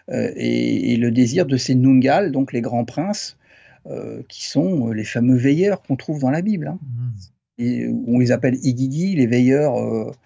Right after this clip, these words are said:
Speaker 1: les observateurs en, en acadien, euh, ceux qui voient loin, et, et, euh, et, et donc Nungal, euh, sous forme sumérienne, les grands princes.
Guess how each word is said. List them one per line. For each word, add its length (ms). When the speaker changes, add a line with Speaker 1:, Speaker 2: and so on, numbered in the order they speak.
Speaker 1:
les 120
observateurs 760
en, 260
en 100
acadien, 440
euh, 440
ceux 280
qui 140
voient 200
loin, 400
et, 960
et, 80
euh, 120
et, 840
et 40
donc 260
Nungal, 460
euh, 180
sous 200
forme 220
sumérienne, 540
les 100
grands 200
princes. 420